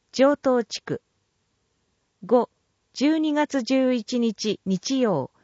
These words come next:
十時から十六時。グループ活動、班のみんなと協力しよう。東洋区民館、深川地区、砂町小学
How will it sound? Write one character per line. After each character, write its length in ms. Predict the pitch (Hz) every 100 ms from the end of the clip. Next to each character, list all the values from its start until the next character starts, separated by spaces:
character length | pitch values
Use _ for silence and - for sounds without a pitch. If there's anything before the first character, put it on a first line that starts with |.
| _ _ -
十 240 | 240 330
時 140 | 247 214
か 160 | 170
ら 120 | 156
十 280 | 156 233 247
六 260 | 220 208 196
時。 200 | 151 - _ _ _ _ _ _
グ 100 | -
ル 100 | 247 320
ー 80 | 302
プ 140 | 294
活 300 | 294 269 220
動、 360 | 165 139 127 - _ _ _
班 320 | - 320 285
の 100 | 226
み 200 | 180 220
ん 100 | 226
な 100 | 226
と 160 | 190 165
協 280 | - 247 240
力 260 | 233 233
し 200 | 202 208
よ 300 | 202 156 120 -
う。 40 | _ _ _ _ _ _ _
東 260 | 285 302 294
洋 200 | 294 285
区 160 | 285
民 240 | 269 269 190
館、 340 | 170 143 131 -
深 260 | - - 269
川 260 | 254 233 220
地 160 | -
区、 220 | - 151 - _ _ _
砂 340 | _ - 262 302
町 220 | 302 -
小 300 | - 294 285
学 180 | 269